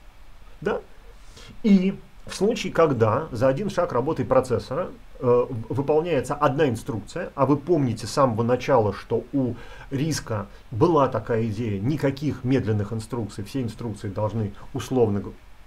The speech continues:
условно говоря, укладываться в один шаг, вот,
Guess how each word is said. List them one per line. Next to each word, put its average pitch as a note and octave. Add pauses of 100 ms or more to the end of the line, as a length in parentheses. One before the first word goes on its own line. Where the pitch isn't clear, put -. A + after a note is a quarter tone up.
(320)
условно C3+
говоря, A#2
укладываться G#2
в G2
один G#2+
шаг, F#4+ (680)
вот, G3+